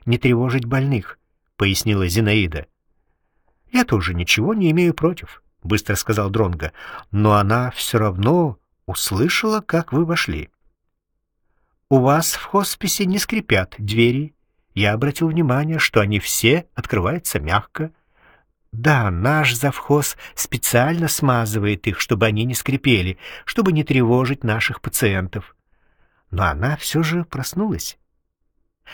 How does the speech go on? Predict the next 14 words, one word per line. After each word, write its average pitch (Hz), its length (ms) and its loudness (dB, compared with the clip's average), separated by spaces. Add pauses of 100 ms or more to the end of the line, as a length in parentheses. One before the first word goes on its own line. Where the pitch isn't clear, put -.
(320)
"Когда 175 460 4
вы 180 300 6
во 147 140 4
второй 160 460 2
раз 123 320 0
заходили 127 540 0
к - 100 -8
ней, 127 220 0
сколько 165 560 -2
было 151 260 0
времени?" 139 480 0 (1040)
"Я 135 300 0
не 123 120 -4
смотрела, 117 580 -2